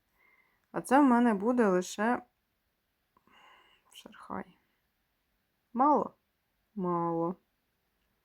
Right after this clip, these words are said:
Є сенс його зараз активовувати? Я б сказала, що ні, тому що в мене мало камінчика мого.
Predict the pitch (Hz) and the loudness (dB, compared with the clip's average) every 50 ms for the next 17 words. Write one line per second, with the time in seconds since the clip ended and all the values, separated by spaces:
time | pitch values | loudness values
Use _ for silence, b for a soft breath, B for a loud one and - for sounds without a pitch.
0 | _ _ _ _ _ _ _ _ _ _ _ _ _ 240 196 208 202 226 294 330 | _ _ _ _ _ _ _ _ _ _ _ _ _ -8 -4 -2 2 2 2 0
1 | 320 - 226 208 202 202 - 202 190 185 185 190 185 175 170 175 180 180 - _ | 0 0 0 0 0 0 -2 -2 -2 -2 0 0 0 0 0 -2 -2 -6 -6 _
2 | - 185 180 185 185 180 175 170 165 165 165 - - - 180 190 190 _ _ _ | -10 -8 -6 -2 -2 0 0 -2 -2 -6 -8 -8 -10 -10 -10 -10 -10 _ _ _
3 | - 196 190 208 202 - - - 202 190 208 208 202 196 196 - - - - - | -8 -6 -6 -6 -6 -8 -10 -8 -6 -2 -2 0 0 -2 -2 -6 -12 -20 -12 -6
4 | 202 190 190 185 180 175 175 175 165 156 156 160 175 220 247 - 254 240 240 254 | -2 -2 0 0 0 0 0 -2 -4 -4 -4 -4 -6 -6 -8 -8 -8 -8 -8 -8
5 | 262 254 - - - 269 262 262 262 262 262 262 254 262 262 262 262 269 269 _ | -8 -10 -14 -16 -12 -8 -6 -6 -4 -4 -4 -4 -2 -2 -2 -2 -2 -4 -6 _
6 | _ _ _ _ _ - 254 262 262 254 254 254 254 254 247 - - _ _ _ | _ _ _ _ _ -14 -10 -8 -8 -6 -6 -6 -6 -8 -10 -12 -16 _ _ _
7 | - 254 247 240 240 240 233 226 247 247 254 247 | -10 -6 -6 -4 -4 -4 -4 -4 -4 -6 -6 -6